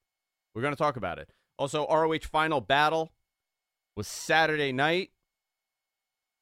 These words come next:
Friday night. What day is it? I don't know. Friday night. You know what's happening? My notes are being updated as we're talking.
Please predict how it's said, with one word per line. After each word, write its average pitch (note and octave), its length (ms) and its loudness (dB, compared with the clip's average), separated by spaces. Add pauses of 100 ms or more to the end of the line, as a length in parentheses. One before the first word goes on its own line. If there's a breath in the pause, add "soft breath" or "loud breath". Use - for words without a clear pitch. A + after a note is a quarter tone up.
(640)
Friday D#3+ 240 6
night. E3 300 0 (680)
What C3+ 180 -2
day E3 200 0
is F3+ 100 -4
it? F#3+ 220 -8
I A#2+ 100 0
don't C3+ 160 -2
know. D#3+ 240 -2 (220)
Friday E3 320 4
night. F3 240 0 (920)
You C#3+ 60 -2
know F3 80 4
what's D#3 100 0
happening? C#3+ 300 2
My G#2+ 80 -2
notes D3+ 360 0
are C3 60 -2
being A2 340 -4
updated F#2+ 460 -2
as G2+ 220 -4
we're G#2 80 -10
talking. A2+ 500 -4